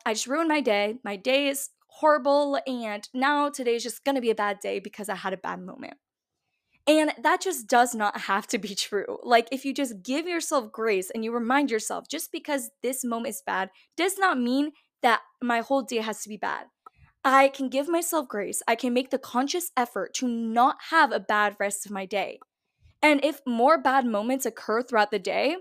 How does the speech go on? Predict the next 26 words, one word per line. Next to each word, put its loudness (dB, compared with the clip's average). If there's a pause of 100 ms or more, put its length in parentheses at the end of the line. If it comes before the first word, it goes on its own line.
(240)
you -4
can -2
handle -2
them 0
when 0
they -2
happen -4
and -4
still -2
choose -4
to -8
try 2
your -2
very, -2
very, -4
very, -4
very 0
best -2 (320)
to 2
not 6
let 2
it -2 (240)
ruin 2
your -2
entire -6
day. -8